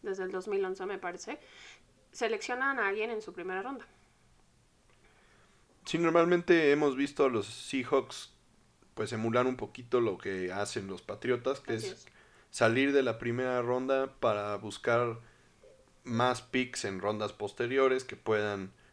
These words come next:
Speaker 2: darles varios jugadores en, para cubrir necesidades. Además de todo, los, los Seahawks han sido muy exitosos en encontrar talento después de la tercera ronda. El ejemplo más claro es Russell Wilson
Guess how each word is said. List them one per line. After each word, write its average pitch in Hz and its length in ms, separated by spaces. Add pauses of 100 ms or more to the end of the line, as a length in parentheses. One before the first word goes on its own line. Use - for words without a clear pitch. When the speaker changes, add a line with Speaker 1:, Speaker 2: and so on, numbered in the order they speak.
(140)
Speaker 2:
darles 98 440
varios 98 380
jugadores 98 680 (420)
en, 95 580 (180)
para 92 220
cubrir 110 300
necesidades. 113 800 (340)
Además 110 420
de 180 60
todo, 156 300
los, 107 400
los 117 260
Seahawks 143 440
han 131 140
sido 131 280
muy 143 360
exitosos 113 600
en 92 120
encontrar 101 460
talento 110 580 (320)
después 107 420
de 131 80
la 107 160
tercera 110 460
ronda. 113 500 (180)
El 87 180
ejemplo 104 420
más 120 340
claro 110 460
es 101 360 (500)
Russell 120 320
Wilson 135 600